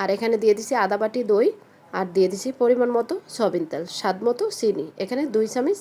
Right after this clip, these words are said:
চিনি যথেষ্ট, চিনির পরিমাণটা অত বেশি দেওয়ার কোনো প্রয়োজন নেই। যেহেতু টক দই, একটু চিনি দিলে পরোটাটা খেতে অনেকটাই টেস্টি হবে। আর এখন ফেটিয়ে নিলাম ভালো করে, চিনিটা ভালো করে ফেটিয়ে নিতে হবে। ফেটানো হয়ে গেছে,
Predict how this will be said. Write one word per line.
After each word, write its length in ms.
চিনি 240
যথেষ্ট, 340
চিনির 300
পরিমাণটা 340
অত 100
বেশি 220
দেওয়ার 280
কোনো 200
প্রয়োজন 380
নেই। 100
যেহেতু 260
টক 140
দই, 140
একটু 240
চিনি 200
দিলে 160
পরোটাটা 380
খেতে 240
অনেকটাই 360
টেস্টি 340
হবে। 180
আর 60
এখন 160
ফেটিয়ে 340
নিলাম 200
ভালো 200
করে, 160
চিনিটা 380
ভালো 180
করে 180
ফেটিয়ে 280
নিতে 200
হবে। 140
ফেটানো 340
হয়ে 180
গেছে, 160